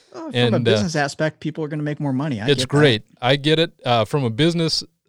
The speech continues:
Speaker 2: uh, point of view, I would definitely move to that platform as well. But, uh, as a customer, I love the one-time purchase.
Speaker 1: Mm-hmm.
Speaker 2: Well, before I let you go, um, I always have a little lightning round where I ask about ten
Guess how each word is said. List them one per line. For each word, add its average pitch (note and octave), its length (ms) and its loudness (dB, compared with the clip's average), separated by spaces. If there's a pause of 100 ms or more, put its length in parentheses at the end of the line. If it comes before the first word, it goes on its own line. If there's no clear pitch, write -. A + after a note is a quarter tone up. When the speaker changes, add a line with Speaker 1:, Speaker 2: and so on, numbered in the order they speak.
Speaker 2:
uh, C3 220 0
point D3+ 280 -2
of C3 60 -2
view, C#3+ 420 -2
I C3 140 4
would C3+ 180 -2
definitely C3+ 440 0
move C3 300 -4
to - 100 -6
that A#2+ 240 0
platform B2 480 -4
as G2 100 -6
well. A#2 340 0 (120)
But, A#2 340 0 (160)
uh, A2 280 -2 (120)
as A#2+ 240 -2
a G#2+ 80 -2
customer, A2+ 640 0 (320)
I A#2 80 -2
love A2+ 400 2
the G#2+ 80 -2
one-time A2+ 460 0
purchase. G2+ 560 -6 (580)
Speaker 1:
Mm-hmm. A#2+ 340 -10 (1200)
Speaker 2:
Well, D3 280 2 (120)
before C#3+ 360 0
I F#3 80 6
let E3+ 200 0
you D3 100 -4
go, C3+ 360 4 (460)
um, A#2 420 -2
I A#2+ 100 -2
always D3 280 2
have D#3 140 0
a C3+ 60 -2
little C#3 260 0
lightning A#2+ 380 0
round A2 280 -2
where A2+ 100 2
I A2 100 0
ask A2 340 0
about G#2 300 -2
ten D3 480 -4